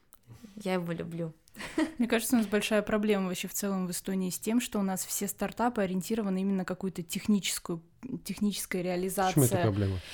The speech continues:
Speaker 2: У нас абсолютно нету никаких механизмов, которые бустили, например, какие-нибудь социальные стартапы, тот же самый наш подкаст, например. У
Speaker 1: Вы
Speaker 2: нас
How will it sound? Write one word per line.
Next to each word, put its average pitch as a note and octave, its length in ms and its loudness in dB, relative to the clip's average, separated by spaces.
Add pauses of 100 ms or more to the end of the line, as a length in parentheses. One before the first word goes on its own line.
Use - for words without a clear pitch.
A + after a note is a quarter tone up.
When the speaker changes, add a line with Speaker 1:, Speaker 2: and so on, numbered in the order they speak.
(200)
Speaker 2:
У G#3+ 140 4
нас B3 220 6
абсолютно B3+ 480 4
нету A#3 420 6
никаких G#3 460 2
механизмов, A3+ 640 4
которые G#3 500 4
бустили, G3 440 0
например, F#3+ 460 0
какие-нибудь G3 500 0
социальные F#3 540 2
стартапы, F3 520 -2
тот F#3 200 -2
же F3+ 80 -2
самый F3+ 280 -2
наш F3+ 280 -2
подкаст, E3 440 -4
например. E3+ 340 -4
У - 40 -2
Speaker 1:
Вы G#3 40 0
Speaker 2:
нас A3+ 80 4